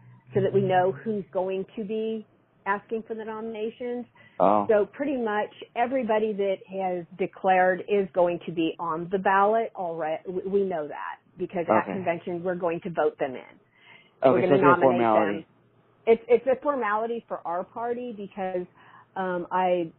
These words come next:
Speaker 1: I am in the leadership of the party. I'm the first vice chair at the state level, and we vetted m-, everybody that has declared to, to get them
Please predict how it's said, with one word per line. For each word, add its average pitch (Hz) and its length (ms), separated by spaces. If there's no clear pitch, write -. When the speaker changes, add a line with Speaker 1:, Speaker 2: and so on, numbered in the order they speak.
Speaker 1:
I 190 120
am 220 240
in 208 120
the 180 80
leadership 175 500
of 165 80
the - 120
party. 156 260
I'm 160 100
the 160 120
first 160 240
vice 156 200
chair 147 420
at 160 100
the 170 100
state 165 240
level, 160 400
and 208 440
we 214 680
vetted 208 520
m-, 196 220
everybody 180 920
that 190 220
has 165 300
declared 147 640
to, 170 320
to 190 100
get 190 220
them 175 320